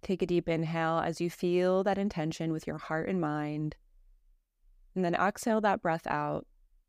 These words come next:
setting the intention off to the side,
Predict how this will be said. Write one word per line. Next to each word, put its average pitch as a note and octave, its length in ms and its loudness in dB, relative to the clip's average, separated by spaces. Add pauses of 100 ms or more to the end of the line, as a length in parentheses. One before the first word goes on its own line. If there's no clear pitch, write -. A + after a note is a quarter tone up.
(160)
setting G#3 360 4
the A#3 120 4
intention E3+ 600 0
off E3+ 240 0
to - 100 -4
the E3+ 120 -4
side, D3 580 -4